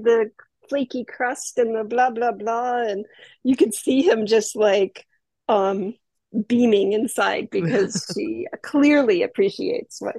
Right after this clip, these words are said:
Speaker 1: he has to offer. So I totally am on board for a, a second romance with the two of them. And I think he's doing a great job. He is,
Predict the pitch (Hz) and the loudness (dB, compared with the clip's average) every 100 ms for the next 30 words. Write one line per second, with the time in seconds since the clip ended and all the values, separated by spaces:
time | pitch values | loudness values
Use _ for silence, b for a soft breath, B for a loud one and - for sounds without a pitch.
0 | 180 190 185 - - - 185 - - - | -8 -6 -4 -4 -8 -6 -8 -8 -12 -12
1 | - 190 190 - b b _ _ - 202 | -8 -6 -6 -8 b b _ _ 2 2
2 | 196 - - 247 240 233 214 202 185 175 | 2 -4 -2 6 8 8 6 4 2 0
3 | 170 175 180 - 175 185 170 - - 170 | -2 -2 -4 -4 -2 -2 -4 -6 -6 -4
4 | 165 - 196 190 180 180 175 156 - - | -6 -4 -4 -4 -6 -4 -4 -2 -4 -6
5 | - 180 170 - 165 - - - 180 - | -8 -8 -8 -8 -8 -6 -6 -8 -10 -6
6 | 208 185 175 175 - 202 214 208 202 185 | -4 0 -2 -2 -2 0 -2 -4 -2 -2
7 | 185 - - 196 196 175 160 156 190 247 | -4 -12 -10 -4 -2 -2 -2 -4 0 2
8 | 233 214 b b _ _ _ 240 214 - | 2 0 b b _ _ _ -2 0 2
9 | 214 202 190 180 - | 2 2 0 -2 -10